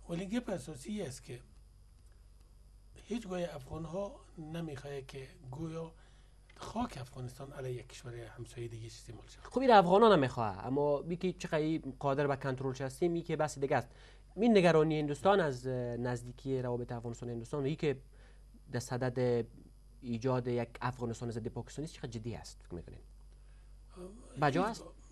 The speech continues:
Speaker 1: من فکر می‌کنم افغانستان ضد پاکستانی را می‌تونه افغانستان دوست پاکستانی،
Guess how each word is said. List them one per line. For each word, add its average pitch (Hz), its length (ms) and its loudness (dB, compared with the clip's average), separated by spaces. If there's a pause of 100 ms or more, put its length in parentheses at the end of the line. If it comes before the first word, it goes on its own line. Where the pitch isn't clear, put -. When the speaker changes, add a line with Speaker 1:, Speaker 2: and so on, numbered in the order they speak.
(340)
Speaker 1:
من 233 160 -2
فکر 254 220 -10
می‌کنم 233 560 -8 (340)
افغانستان 180 720 -8
ضد 165 240 -6
پاکستانی 147 640 -12
را 165 100 -14 (1300)
می‌تونه 156 560 -4
افغانستان 143 680 -10
دوست 123 420 -12
پاکستانی، 226 580 -10